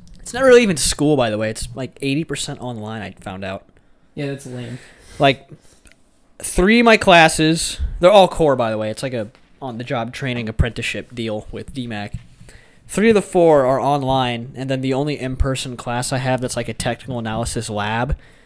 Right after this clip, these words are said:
Speaker 1: meets twice a week,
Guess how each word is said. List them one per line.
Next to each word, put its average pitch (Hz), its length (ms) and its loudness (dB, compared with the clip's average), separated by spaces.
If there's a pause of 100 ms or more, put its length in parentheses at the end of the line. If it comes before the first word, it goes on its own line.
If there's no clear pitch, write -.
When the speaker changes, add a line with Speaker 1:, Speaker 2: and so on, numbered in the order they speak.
(380)
Speaker 1:
meets 123 600 -2 (440)
twice 165 360 6
a 156 80 6
week, 127 480 0